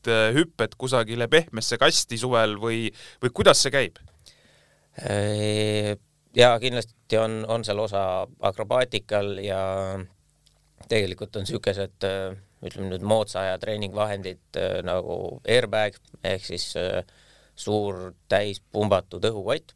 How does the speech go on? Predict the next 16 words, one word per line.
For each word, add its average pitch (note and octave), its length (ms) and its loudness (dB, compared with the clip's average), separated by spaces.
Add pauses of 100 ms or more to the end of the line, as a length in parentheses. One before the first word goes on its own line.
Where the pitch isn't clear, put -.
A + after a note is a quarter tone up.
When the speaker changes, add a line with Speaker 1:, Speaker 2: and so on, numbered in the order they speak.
Speaker 2:
pannakse F#2 500 -4
mäe G2 180 0
peale, A2+ 280 -2
sinna F#2 180 -12
tehakse F#2 240 -6
hüpe G#2+ 200 2
ette. G2 320 0 (760)
Äh, F2 260 -4
neid F#2 200 -2
on F2+ 180 -4 (480)
halfpipe'i A2 540 0
kujuga, G#2 500 -4 (420)
nii-öelda E2 460 -8
siis - 140 -14
quarterpipe F#2+ 840 -2
ja - 80 -6